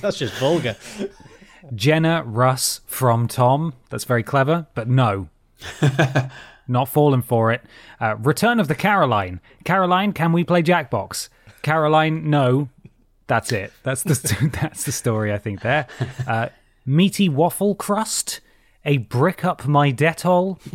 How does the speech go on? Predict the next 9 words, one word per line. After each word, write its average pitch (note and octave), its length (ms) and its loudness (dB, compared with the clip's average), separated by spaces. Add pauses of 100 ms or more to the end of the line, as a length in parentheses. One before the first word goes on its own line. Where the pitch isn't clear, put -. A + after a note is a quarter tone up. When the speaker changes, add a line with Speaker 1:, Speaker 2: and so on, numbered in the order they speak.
(180)
Speaker 2:
Mister D#3+ 360 2
Macker, D#3+ 520 0 (220)
Prince F#3 300 0
Beefcakes, E3 720 -2 (340)
butt D3+ 480 0
cucumber B2+ 580 0
turns A#2+ 380 -2
brown. B2+ 580 0
Great. A2+ 440 -2